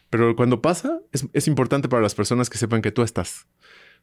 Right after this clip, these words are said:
Porque es una manera de reforzar que tienen en la bolsa algo que les va a quitar la ansiedad, ¿no? Pero si ese día no estás o te enojas porque te buscan porque están teniendo ansiedad o,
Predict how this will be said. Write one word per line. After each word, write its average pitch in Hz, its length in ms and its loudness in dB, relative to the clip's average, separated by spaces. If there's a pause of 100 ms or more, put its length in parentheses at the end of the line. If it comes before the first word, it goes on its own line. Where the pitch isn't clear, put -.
(200)
Porque 110 220 -4
es 113 80 -2
una 131 100 2
manera 113 300 4
de 110 80 4
reforzar 98 480 0
que 98 500 0
tienen 101 280 2
en 98 80 2
la 98 80 2
bolsa 101 340 0
algo 95 160 0
que 87 80 -6
les 80 140 -4
va 82 60 -2
a - 20 -16
quitar 87 200 -4
la 87 100 -2
ansiedad, 131 380 -4
¿no? 160 140 -8 (460)
Pero 160 120 6
si 156 120 2
ese 175 100 2
día 165 140 4
no 151 160 2
estás 120 400 0
o 101 280 2
te 98 100 0
enojas 104 300 0
porque 92 320 -2
te 90 100 0
buscan 90 360 -2
porque 87 220 -4
están 90 180 -2
teniendo 87 240 2
ansiedad 85 460 0
o, 87 360 2